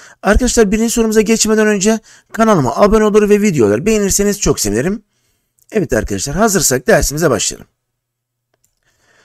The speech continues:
Bir petrol arama platformunun üzerinde yukarıdaki bir vinç tur bulunmaktadır. Platformun ayakları deniz tabanında olup vincin başında bulunan makara bir tam tur döndüğünde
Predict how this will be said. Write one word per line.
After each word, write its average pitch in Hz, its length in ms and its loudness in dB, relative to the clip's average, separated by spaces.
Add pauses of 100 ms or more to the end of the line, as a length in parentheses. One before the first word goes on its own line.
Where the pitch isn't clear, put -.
(240)
Bir 208 320 0
petrol 240 380 -2
arama 226 280 2
platformunun 135 840 -2
üzerinde 208 400 -2
yukarıdaki 208 680 -4
bir 196 220 -2
vinç 214 240 -2
tur 175 120 -2 (120)
bulunmaktadır. 185 720 -4 (540)
Platformun 202 580 0
ayakları 220 480 0
deniz 214 220 0
tabanında 202 460 0
olup 123 280 0 (540)
vincin 196 440 -2
başında 190 520 0
bulunan 165 280 -2
makara 202 480 0 (300)
bir 202 260 -2
tam 214 340 0
tur 135 220 -4
döndüğünde 170 760 0